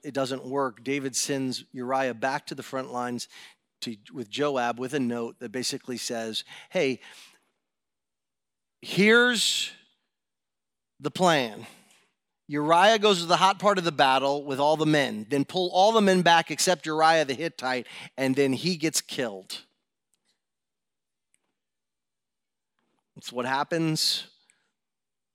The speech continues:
Bathsheba then, um, loses her husband.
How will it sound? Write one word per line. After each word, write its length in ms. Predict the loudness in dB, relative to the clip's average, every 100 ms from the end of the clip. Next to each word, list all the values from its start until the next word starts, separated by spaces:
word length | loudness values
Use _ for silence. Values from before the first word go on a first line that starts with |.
| _ -8
Bathsheba 560 | -2 -2 0 -2 -2
then, 500 | 0 0 0 0 -2 -4
um, 640 | -4 -4 -4 -6 -8 -8 _ _ _ _ _ _ _ _ _ _ _ _ _ _ _ _ _ _ _ -18
loses 400 | -10 -8 -6 -8
her 120 | -10
husband. 680 | -12 -6 -4 -4 -2 -2 -2